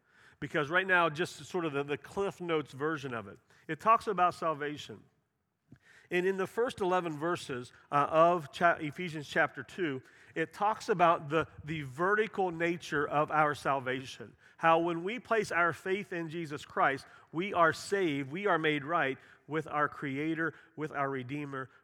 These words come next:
with our Savior. It's the vertical aspect of our salvation.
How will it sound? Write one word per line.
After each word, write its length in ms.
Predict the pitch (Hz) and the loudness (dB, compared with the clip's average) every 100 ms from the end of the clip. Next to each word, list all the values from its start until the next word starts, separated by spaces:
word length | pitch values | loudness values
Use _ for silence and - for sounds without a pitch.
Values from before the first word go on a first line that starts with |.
| - | -12
with 160 | 135 | -8
our 140 | 127 123 | -6 -6
Savior. 520 | - 135 123 104 92 _ - | -4 -6 -6 -12 -18 _ -12
It's 180 | 139 - | -12 -10
the 120 | 139 | -10
vertical 480 | 131 180 180 160 151 | -4 -2 -2 -2 0
aspect 560 | 147 143 - 123 117 - | 2 0 -2 -10 -10 -8
of 180 | 147 127 | -4 -2
our 140 | 123 | -2
salvation. 680 | 113 120 117 117 113 - 98 | -2 -6 -4 -6 -10 -14 -18